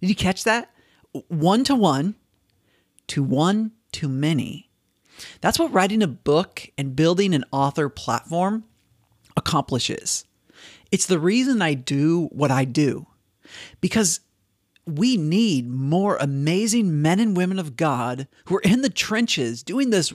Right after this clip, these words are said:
one-to-one work to start stepping into the work of one-to-many. Books are not for everyone,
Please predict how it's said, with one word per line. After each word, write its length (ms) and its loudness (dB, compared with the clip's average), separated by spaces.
one-to-one 680 2
work 460 0
to 140 -2
start 340 0
stepping 480 0
into 360 0
the 120 2
work 400 0
of 220 -2
one-to-many. 1400 -2
Books 560 -2
are 140 2
not 380 0
for 180 -2
everyone, 500 -2